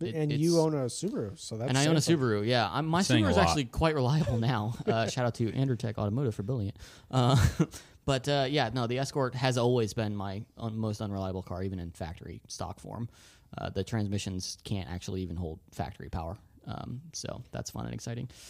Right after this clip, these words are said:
Speaker 1: But, um, yeah, so the, mo-, the, the latest motor blew up after, uh, a wild forty-six seconds on track,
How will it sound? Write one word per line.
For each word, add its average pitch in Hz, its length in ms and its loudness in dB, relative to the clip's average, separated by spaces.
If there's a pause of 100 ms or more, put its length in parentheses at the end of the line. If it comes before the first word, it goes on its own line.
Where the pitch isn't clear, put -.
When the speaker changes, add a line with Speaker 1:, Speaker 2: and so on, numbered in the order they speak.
(320)
Speaker 1:
But, 139 240 0
um, 151 300 2
yeah, 202 180 2
so 160 240 4
the, 139 120 2
mo-, 147 120 2
the, 127 220 2 (240)
the 120 300 2
latest 135 440 0
motor 120 240 4
blew 110 240 0
up - 280 -2
after, 104 720 -2
uh, 95 260 -4 (180)
a 92 100 -6
wild 117 840 2 (360)
forty-six 139 760 0
seconds 113 460 0
on 98 180 -2
track, 95 440 -6